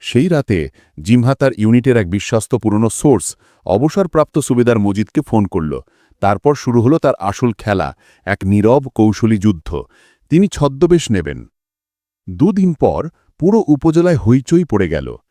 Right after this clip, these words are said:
ঢাকার এক বিশাল মাল্টিন্যাশনাল কোম্পানির কান্ট্রি হেড মিসেস রুবিনা চৌধুরী এলাকায় একটি রপ্তানিমুখী গার্মেন্টস ফ্যাক্টরি করার জন্য জমি দেখতে এসেছেন। পরনে দামি সিল্কের শাড়ি, চোখে ব্র্যান্ডেড সানগ্লাস, সাথে দুজন স্যুট টাই পরা সহকারী। তাদের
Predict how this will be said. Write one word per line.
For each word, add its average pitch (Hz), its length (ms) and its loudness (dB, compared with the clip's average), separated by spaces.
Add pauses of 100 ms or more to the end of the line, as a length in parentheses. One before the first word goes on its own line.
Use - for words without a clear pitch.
(320)
ঢাকার 139 320 0
এক 147 200 -2
বিশাল 165 400 0
মাল্টিন্যাশনাল 147 760 0
কোম্পানির 131 460 0
কান্ট্রি 104 400 0
হেড 107 260 0 (300)
মিসেস 107 340 0
রুবিনা 156 320 2
চৌধুরী 160 480 2 (280)
এলাকায় 131 400 2
একটি 139 200 0
রপ্তানিমুখী 143 720 0
গার্মেন্টস 107 460 0
ফ্যাক্টরি 131 320 -2
করার 120 300 2
জন্য 143 260 0
জমি 113 220 2
দেখতে 87 280 -2
এসেছেন। 85 380 -8 (420)
পরনে 117 320 2
দামি 104 260 0
সিল্কের 113 340 -2
শাড়ি, 113 400 -2 (300)
চোখে 113 240 -2
ব্র্যান্ডেড 110 420 0
সানগ্লাস, 117 520 -2 (220)
সাথে 110 360 -2
দুজন 113 320 0
স্যুট 123 300 -2
টাই 120 140 2
পরা 131 220 0 (140)
সহকারী। 85 520 -2 (580)
তাদের 139 240 2